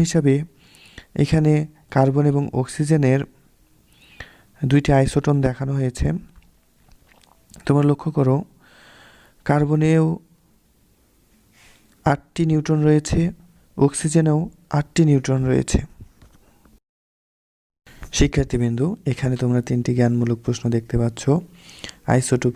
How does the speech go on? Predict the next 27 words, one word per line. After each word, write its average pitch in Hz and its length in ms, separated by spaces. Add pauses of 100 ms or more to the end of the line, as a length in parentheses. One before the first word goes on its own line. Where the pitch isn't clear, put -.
কী, 135 120 (440)
আইসোবার 120 460
কাকে 120 300
বলে 135 180 (600)
এবং 127 160 (160)
আইসোটোন 127 400 (100)
কী? 117 100 (560)
তোমরা 147 240
নিশ্চয়ই 139 300
এই 135 100
প্রশ্নগুলোর 123 500
উত্তর - 180 (100)
দিতে - 200
পারবে। 120 240 (1600)
প্রিয় 151 240
শিক্ষার্থীবৃন্দ, 139 580 (600)
তোমরা 151 220
যারা 143 280 (360)
আমার 127 220
ক্লাসে 127 300
অংশগ্রহণ 123 420
করেছো 131 460
এবং 123 260
মনোযোগ 123 320
সহকারে 127 340
ক্লাসটি 123 400
করেছো, 123 500